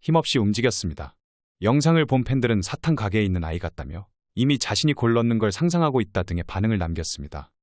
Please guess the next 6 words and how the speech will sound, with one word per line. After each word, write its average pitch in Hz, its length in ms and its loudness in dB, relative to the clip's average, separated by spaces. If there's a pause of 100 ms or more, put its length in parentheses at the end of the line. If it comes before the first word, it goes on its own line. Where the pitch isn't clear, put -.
(120)
현재 175 260 2
프리미어리그는 127 760 0
홀란드에게 123 640 0
유리하게 98 380 -2
돌아가고 107 400 -2
있습니다. 73 500 -10